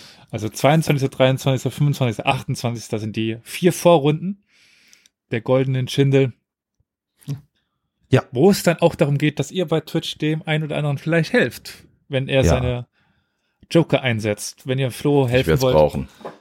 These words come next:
Speaker 1: äh, dann schaltet ein und dann werdet ihr die Möglichkeit haben, euch zu beteiligen.
Speaker 3: Wie ist das eigentlich, wenn ich in der ersten Runde schon verkacke, sind wir da schon raus?
Speaker 1: Ja, wir
Speaker 2: Hör doch
Speaker 1: haben
Speaker 2: mal
Speaker 1: eine
Speaker 2: auf
Speaker 1: Wildcard.
Speaker 2: jetzt. Hör doch mal auf jetzt.
Speaker 3: Ah, okay.
Speaker 2: Sag Quatsch, Flo. Sag Quatsch, komm.
Speaker 1: Wir
Speaker 2: Hör
Speaker 1: haben
Speaker 2: auf.
Speaker 1: eine, s-, also,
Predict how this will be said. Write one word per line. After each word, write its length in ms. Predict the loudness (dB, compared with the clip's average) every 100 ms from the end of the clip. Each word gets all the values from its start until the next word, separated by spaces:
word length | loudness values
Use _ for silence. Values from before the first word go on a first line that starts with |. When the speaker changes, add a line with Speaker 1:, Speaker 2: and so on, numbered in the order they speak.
| _
Speaker 1:
äh, 400 | -4 -2 0 0
dann 160 | -2 -4
schaltet 420 | 2 2 2 0
ein 360 | 0 2 2 0
und 440 | -4 -6 -8 -8
dann 140 | -6 -4
werdet 180 | -4
ihr 60 | -4
die 80 | -2
Möglichkeit 500 | -2 -2 -8 -8 -6
haben, 240 | -8 -6
euch 220 | -8 -8
zu 100 | -10
beteiligen. 640 | -14 -8 -6 -6 -10 -18 -20 _ _ _ _ _ _ _ -10
Speaker 3:
Wie 60 |
ist 100 | 0
das 140 | 0 2
eigentlich, 220 | -2 0
wenn 100 | -2
ich 80 | 0
in 80 | 2
der 100 | 4
ersten 200 | 4 2
Runde 180 | 0 0
schon 140 | -2
verkacke, 400 | -4 -4 -6 -4
sind 140 | -4 -2
wir 80 |
da 100 | -2
schon 160 | -2 -4
raus? 440 | -4 -4 -4 -8 _ _ -20 -8
Speaker 1:
Ja, 80 | 0
wir 60 | 4
Speaker 2:
Hör 60 |
doch 40 | 6
Speaker 1:
haben 60 |
Speaker 2:
mal 120 | 6 6
Speaker 1:
eine 80 |
Speaker 2:
auf 60 | 6
Speaker 1:
Wildcard. 400 | 6 4 2 0
Speaker 2:
jetzt. 100 | -2 _ _ _ -6
Hör 80 | -2
doch 60 |
mal 100 | 2 0
auf 180 | 0
jetzt. 120 | -4 -2
Speaker 3:
Ah, 80 |
okay. 180 | -2 -2
Speaker 2:
Sag 140 | -4 -2
Quatsch, 400 | -4 -4 -12 -16 _
Flo. 200 | -10 -4 -4 -4
Sag 220 | -4 -6 -6
Quatsch, 280 | -8 -8 -6
komm. 160 | -6 -6 -2
Speaker 1:
Wir 100 | 2
Speaker 2:
Hör 60 | 4
Speaker 1:
haben 160 | 4
Speaker 2:
auf. 60 | 4
Speaker 1:
eine, 100 | 4 2
s-, 280 | -6 -8 -14 -20 -14 -6
also, 160 | 0